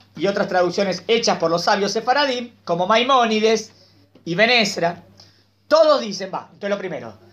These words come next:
Tohu Vabohu, hoy, hoy, ¿cómo traducirían? Caos. No significa caos, Tohu Vabohu. ¿Qué significa Tohu Vabohu?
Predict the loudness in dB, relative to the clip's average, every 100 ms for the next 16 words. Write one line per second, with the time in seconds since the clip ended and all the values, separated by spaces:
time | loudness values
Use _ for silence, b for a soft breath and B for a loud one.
0 | _ 0 6 6 6 4 4 2 -2 -4
1 | -4 -2 -2 -2 0 0 -2 -2 0 0
2 | 2 2 2 2 2 0 -8 _ 0 2
3 | 2 -4 -16 _ _ _ _ _ -4 0
4 | 2 0 -6 -6 -6 -6 -8 -12 -8 -6
5 | -6 -4 -4 0 0 0 2 2 2 0
6 | -2 -4